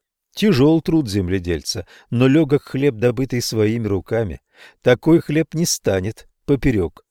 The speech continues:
горла. С легким сердцем будет есть его каждый, а это ли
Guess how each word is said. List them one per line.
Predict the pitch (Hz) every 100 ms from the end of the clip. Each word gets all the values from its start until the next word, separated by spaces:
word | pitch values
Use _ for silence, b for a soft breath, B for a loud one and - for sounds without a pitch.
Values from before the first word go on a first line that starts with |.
| -
горла. | 117 110 90 76 76 _ _ _ _
С | - -
легким | 175 160 - 143
сердцем | 143 - 147 107 120 95
будет | 101 110
есть | 110 117 - 110
его | 101
каждый, | 104 123 104 85 85 B B B
а | 139 156
это | 170 -
ли | 98 95